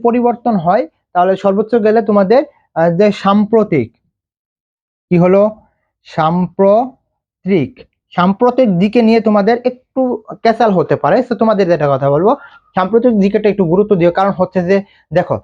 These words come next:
জুলাই বিপ্লবটা কিন্তু খুবই ভাইটাল পার্ট এবং এই চব্বিশের যে আন্দোলনটা হলো, এই আন্দোলনটা কিন্তু অনেকটা বড় ভূমিকা রাখবে সকল বিশ্ববিদ্যালয়ের ক্ষেত্রে।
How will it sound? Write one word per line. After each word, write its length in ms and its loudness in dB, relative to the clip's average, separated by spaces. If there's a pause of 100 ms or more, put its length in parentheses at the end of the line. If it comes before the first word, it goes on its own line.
(160)
জুলাই 260 2
বিপ্লবটা 420 -2
কিন্তু 220 -6 (160)
খুবই 240 0
ভাইটাল 380 0
পার্ট 140 -4 (120)
এবং 140 0 (360)
এই 180 2 (160)
চব্বিশের 500 0 (100)
যে 80 0
আন্দোলনটা 520 0
হলো, 140 2
এই 220 2
আন্দোলনটা 540 -2
কিন্তু 280 -8 (320)
অনেকটা 320 0
বড় 260 2
ভূমিকা 320 -2
রাখবে 260 -2 (140)
সকল 220 -2
বিশ্ববিদ্যালয়ের 480 -4
ক্ষেত্রে। 200 -12